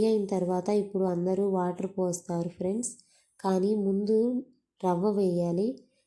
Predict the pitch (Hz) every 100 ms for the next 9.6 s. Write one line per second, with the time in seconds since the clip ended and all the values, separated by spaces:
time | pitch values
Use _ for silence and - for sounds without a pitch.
0 | _ 190 190 208 208 220 214 226 226 185
1 | 196 202 208 208 190 175 196 202 196 185
2 | 185 190 185 208 233 269 - _ _ _
3 | _ _ - 190 190 214 208 185 185 180
4 | 214 208 185 160 196 196 196 190 180 175
5 | 175 190 202 202 196 202 190 185 180 175
6 | 190 190 170 170 180 170 190 247 247 _
7 | _ _ _ 185 190 214 202 202 208 196
8 | 190 185 180 180 180 190 190 208 247 269
9 | _ _ - - 196